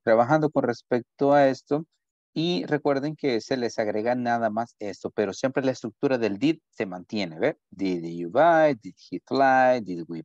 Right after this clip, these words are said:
pay? And so on. Para contestar de manera co-, con oraciones afirmativas, si se utilizan ya sea verbos regulares o irregulares, como pueden ver, porque son las afirmativas.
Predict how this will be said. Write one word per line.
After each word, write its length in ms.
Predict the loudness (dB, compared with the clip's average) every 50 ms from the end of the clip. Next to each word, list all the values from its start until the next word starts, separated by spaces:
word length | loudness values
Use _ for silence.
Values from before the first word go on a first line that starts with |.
| _
pay? 400 | -2 0 0 0 0 0 -2 -4 -6 _ -8
And 160 | -8 -8 -8
so 300 | -10 -6 0 2 2 2 2 0 -2
on. 280 | -2 -2 -2 -4 -6 -10 _ _ -20 -20 -18 -18 -18 -20 -20 _ _ _ _ _ _ _ _ _
Para 260 | 0 2 2 2 2 0
contestar 920 | -2 -2 -4 -4 -2 -2 -4 -6 -6 -4 _ 0 2 2 2 0 -2 -6 -8
de 160 | -6 -6 -4
manera 680 | -4 -4 -6 -6 -6 -6 -4 -2 -2 -2 -2 -2 -4 -6 -10 -10
co-, 200 | -10 -10 -10 -8 _
con 140 | -4 -2 -2
oraciones 400 | -2 -4 -4 -6 -6 -8 -8 -10
afirmativas, 840 | -8 -6 -6 -4 -2 -2 -2 -2 -2 -4 -4 -2 -2 -4 -4 -6 _ _ _ _ _ _ _ _
si 260 | -16 -10 -6 -6 -6
se 140 | -6 -8 -6
utilizan 520 | -2 0 0 2 0 0 -2 -4 -4 -4
ya 140 | -2 -4 -4
sea 200 | -2 -2 -2 -2
verbos 320 | 0 -2 -2 -2 -4 -4
regulares 400 | -2 -2 -2 0 0 0 0 0 -2
o 80 | -2
irregulares, 680 | -2 -2 -2 -4 -2 -2 0 0 -2 -2 -4 -8 _ _ _ _ _ _ _ _ _ _ -8
como 200 | -8 -6 -6 -6
pueden 220 | -6 -6 -4 -2
ver, 160 | 0 0 0 0
porque 380 | -2 -4 -2 0 0 0 0
son 220 | -2 -4 -6 -6 -6
las 160 | -6 -8 -10
afirmativas. 640 | -10 -10 -10 -10 -10 -10 -12 -12 -12 -12 -12 -12